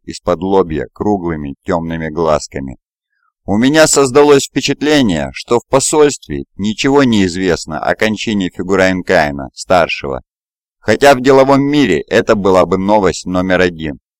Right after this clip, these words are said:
Надежны ли ваши сведения?» «Абсолютно», кивнул Стив.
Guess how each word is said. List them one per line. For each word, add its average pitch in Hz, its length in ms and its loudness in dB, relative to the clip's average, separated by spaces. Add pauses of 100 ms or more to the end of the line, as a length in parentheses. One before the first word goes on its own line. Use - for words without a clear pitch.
(460)
Надежны 143 480 2
ли 135 120 4
ваши 117 360 4
сведения?» 76 680 -4 (540)
«Абсолютно», 107 760 -2
кивнул 80 420 -6
Стив. - 320 -12